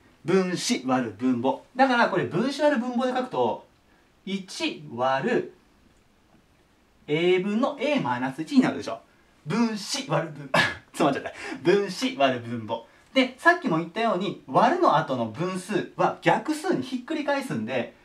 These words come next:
これかける、はい、書き直します。<laughs> ちゃんと書き直せっていうね。ひっくり返すから、かけるAマイナス一分のAになる。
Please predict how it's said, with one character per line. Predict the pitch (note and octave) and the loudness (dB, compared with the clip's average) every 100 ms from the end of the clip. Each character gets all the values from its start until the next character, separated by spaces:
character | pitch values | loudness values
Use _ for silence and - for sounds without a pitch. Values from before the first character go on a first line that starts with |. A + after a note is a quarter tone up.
| _ _ | _ _
こ | - | -2
れ | G#3+ - - | -2 -2 -6
か | - C#4 C#4 | 2 2 2
け | - F4 F4 | 2 4 6
る、 | - F4+ - - _ _ _ _ _ _ _ _ | 6 4 2 -8 _ _ _ _ _ _ _ _
は | - | -10
い、 | F3 - - - | -10 -10 -18 -14
書 | |
き | A2+ | -8
直 | A2 | -8
し | G2+ | -6
ま | F#2+ F#2 | -8 -8
す。 | - - A#2 - | -10 -10 -12 -14
<laughs> | _ | _
ち | - | -2
ゃ | D3 | -2
ん | F3 | 0
と | E3 | -4
書 | |
き | E3 | 0
直 | D#3+ | 0
せ | D#3 | 0
っ | |
て | - - | -6 -12
い | |
う | |
ね。 | - - - - _ _ _ _ | -18 -18 -20 -20 _ _ _ _
ひ | F3+ F3+ | -10 -8
っ | |
く | G#3 | -6
り | G3 | -4
返 | G3+ G3 | 0 0
す | F3+ | 0
か | B2+ | -4
ら、 | C3+ A#2+ - _ _ _ _ _ | -2 -4 -8 _ _ _ _ _
か | - F3 | -6 -4
け | F3+ C#4+ C#4 | -4 -6 -4
る | B3 G3+ - _ _ _ _ _ _ - | 0 -2 -2 _ _ _ _ _ _ -4
A | A#3 G#3+ | 0 0
マ | C3 C3+ | 0 0
イ | |
ナ | D3+ | 0
ス | D#3 | -2
一 | F#3+ A#3 | -4 -4
分 | A#3+ | -4
の | A#3 - | -4 -4
A | - | -4
に | - | -6
な | |
る。 | - | -10